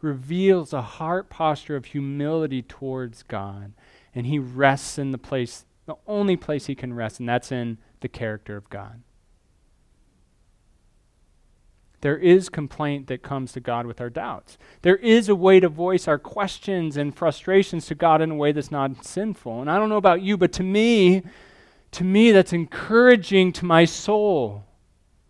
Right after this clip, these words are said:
Because I go through this life like the rest of you, and there are lots of things that happen that I don't understand. A lots of things that God brings into my life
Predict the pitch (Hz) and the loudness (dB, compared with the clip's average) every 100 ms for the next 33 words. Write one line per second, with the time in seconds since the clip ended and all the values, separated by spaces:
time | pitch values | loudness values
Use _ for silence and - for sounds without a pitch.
0 | _ _ _ _ _ 180 214 202 190 185 | _ _ _ _ _ -4 0 6 6 8
1 | 220 285 330 - 240 247 269 240 - 208 | 8 10 6 0 -6 -2 6 6 4 0
2 | 196 247 214 - 208 196 185 175 233 262 | 4 6 6 4 4 4 2 4 4 4
3 | 240 208 160 180 185 175 - 202 190 254 | -2 -2 0 0 2 0 -8 0 4 6
4 | 269 220 214 220 254 254 233 - 240 233 | 8 8 6 2 2 4 2 4 2 4
5 | 190 190 208 214 202 180 185 175 185 185 | 2 2 2 0 0 4 4 4 0 -2
6 | 190 175 - 202 220 175 117 104 110 _ | -4 -6 -4 -4 -2 -4 -8 -12 -20 _
7 | _ _ _ _ _ _ - 202 226 262 | _ _ _ _ _ _ 4 6 8 8
8 | 311 302 269 - 262 262 214 196 240 226 | 8 8 2 4 4 4 2 2 4 6
9 | 262 208 226 202 220 240 214 196 185 180 | 4 2 -2 0 0 0 -2 2 4 6
10 | 208 254 233 160 - - | 8 6 4 0 -8 -20